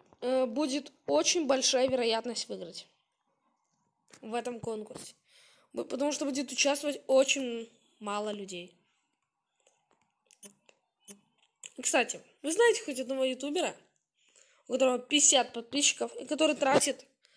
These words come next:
такую колоссальную сумму? Будет тратить. На пятьдесят подписчиков? Я лично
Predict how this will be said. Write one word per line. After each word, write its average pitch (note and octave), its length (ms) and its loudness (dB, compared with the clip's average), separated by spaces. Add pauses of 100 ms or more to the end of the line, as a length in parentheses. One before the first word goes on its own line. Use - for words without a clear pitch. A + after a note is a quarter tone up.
(580)
такую C#4 280 -2
колоссальную B3 560 -2
сумму? G#3+ 340 -10 (1000)
Будет C4+ 400 -4
тратить. - 500 -12 (800)
На A3 80 -10
пятьдесят B3 340 -4
подписчиков? B3 560 -8 (1900)
Я C4+ 320 4
лично - 360 0